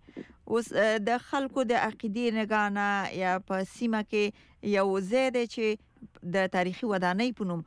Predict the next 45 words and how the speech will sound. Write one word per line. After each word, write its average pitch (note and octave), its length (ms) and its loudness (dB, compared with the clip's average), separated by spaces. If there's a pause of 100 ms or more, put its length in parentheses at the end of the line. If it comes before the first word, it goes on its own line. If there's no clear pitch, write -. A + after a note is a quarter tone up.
(160)
خلک G3 360 0
ورته F#3+ 300 -2
ځي، G3+ 500 0
راځي F3+ 360 0 (100)
چې F#3+ 60 -4
دا F#3 100 -2
یو F3 180 2
لرغونی F#3 520 0
ځای G3 200 2
دی. D#3+ 100 -2 (140)
د، G3+ 300 -4
آ، - 200 4
اوس B3+ 400 0
وران D4+ 380 0
پراته F3+ 360 0
دي. D#3+ 160 -2 (380)
د - 80 2
دې G4 140 4
جوړول F4 380 2
به A#3+ 120 2
د F#3+ 80 -2
چا G3 200 -2
کار F#3+ 200 0
دی؟ G3 160 -2
که G3 120 -4
چیرته A3+ 360 -2 (300)
د G3 140 2
وزارت F#3+ 420 0
پورې G#3 140 0 (100)
مربوط F#3+ 320 -2
نه F#3+ 60 0
وي F#3+ 60 2
یا F#3 120 2
د F3+ 60 -4
افغانستان F#3 600 -2
د F#3 80 -6 (100)
تاریخي F3+ 280 -2
ابداتو F#3+ 500 2 (440)
د F#3+ 100 4
ساتنې A3+ 580 0 (180)
ادارې G3 420 2
پورې G#3 260 0
دا F#3 60 2
نه G#3 120 2
مربوطیږي، F3 580 -2